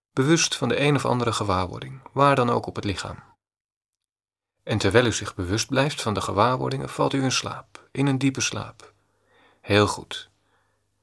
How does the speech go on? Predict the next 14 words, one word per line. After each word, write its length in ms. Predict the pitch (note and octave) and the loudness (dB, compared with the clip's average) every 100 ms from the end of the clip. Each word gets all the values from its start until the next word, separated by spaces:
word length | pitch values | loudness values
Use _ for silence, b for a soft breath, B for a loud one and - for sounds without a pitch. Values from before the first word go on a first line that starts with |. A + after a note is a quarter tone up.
| _ _ | _ _
De 80 | - | 0
nacht 340 | G#2+ C3 - | 2 2 -2
is 100 | - | -6
voor 160 | - G2+ | -4 -2
diepe 220 | G#2 A2+ | -2 -2
slaap 320 | - G2+ G2 | -2 0 -2
bedoeld. 500 | - - - - - - _ _ _ _ _ _ _ _ _ _ _ - | -4 -10 -12 -16 -18 -20 _ _ _ _ _ _ _ _ _ _ _ -14
Zodra 420 | - A2 C3+ C#3 | -8 2 4 6
u 80 | A#2+ | 2
de 80 | |
volgende 400 | - C3+ C3+ F#2 | 2 4 4 2
ochtend 300 | E2 E2+ F#2+ | -4 -6 -4
wakker 260 | F2+ C#3+ C#3+ | 2 2 0
wordt, 320 | B2+ - - | -6 -10 -14